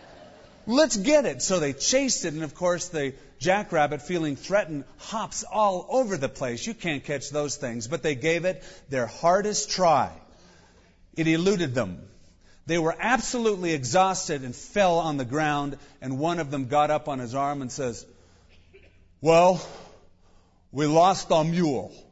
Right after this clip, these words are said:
And the other New Yorker gets up and goes, "Yeah, but you know, I, I'm not sure I wanted to plow that fast anyway." They just didn't get the concept, did they?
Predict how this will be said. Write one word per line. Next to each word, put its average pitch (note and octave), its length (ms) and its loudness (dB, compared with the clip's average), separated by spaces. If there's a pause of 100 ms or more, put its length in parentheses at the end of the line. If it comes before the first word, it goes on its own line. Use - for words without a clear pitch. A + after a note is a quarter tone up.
(1000)
And C3+ 120 -8
the C#3+ 80 0
other D3 180 0
New C#3+ 120 -2
Yorker C#3 360 -2
gets C3 300 -4
up C#3+ 100 0
and C3+ 80 -10
goes, C#3+ 160 -6
"Yeah, A#3+ 240 4
but D3+ 240 -2
you F#3 60 -2
know, G3+ 240 4
I, F3+ 440 -2
I'm C#4 100 0
not C4+ 200 2
sure B3 320 4
I G#3 60 8
wanted G#3+ 240 0
to E3 80 2
plow G3+ 560 4
that D3+ 240 2
fast D#3+ 480 -2
anyway." C#3+ 340 -2 (3500)
They E3+ 140 -2
just D#3+ 560 -2
didn't A#3 680 2
get G3+ 520 2
the E3+ 80 -2
concept, F3 600 -2
did D#3+ 180 -2
they? C3 160 0